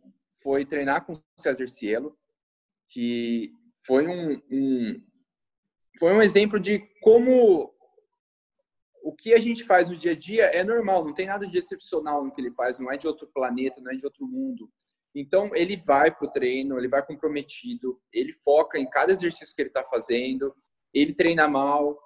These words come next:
tem dia que ele treina bem, tem dia que ele fica puto, tem dia que ele tá feliz. Então, assim,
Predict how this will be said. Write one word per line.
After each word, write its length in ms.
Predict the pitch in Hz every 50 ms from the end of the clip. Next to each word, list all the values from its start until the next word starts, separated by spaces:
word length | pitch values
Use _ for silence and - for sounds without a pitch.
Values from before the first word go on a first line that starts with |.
| _ _ _ _ _
tem 140 | - 131 123
dia 160 | 120 147 139
que 80 | - 139
ele 100 | 131 131
treina 280 | 139 127 123 120 117
bem, 440 | 107 117 123 131 131 135 135 139 - _ _ _ _ _ _
tem 120 | - 143 127
dia 180 | 123 151 151
que 100 | 151 -
ele 60 | 143 135
fica 240 | - - - 143
puto, 580 | - - - 151 165 175 175 - 196 180 175 175 _ _ _ _ _
tem 120 | 143 139
dia 160 | 127 139 139 131
que 100 | 139 139
ele 120 | 123 123
tá 140 | 120 131 123
feliz. 640 | - - 123 117 123 139 147 147 147 147 - - _ _ _ _ _ _ _
Então, 240 | 143 135 180 190 202
assim, 460 | 202 196 196 202 185 160 135 104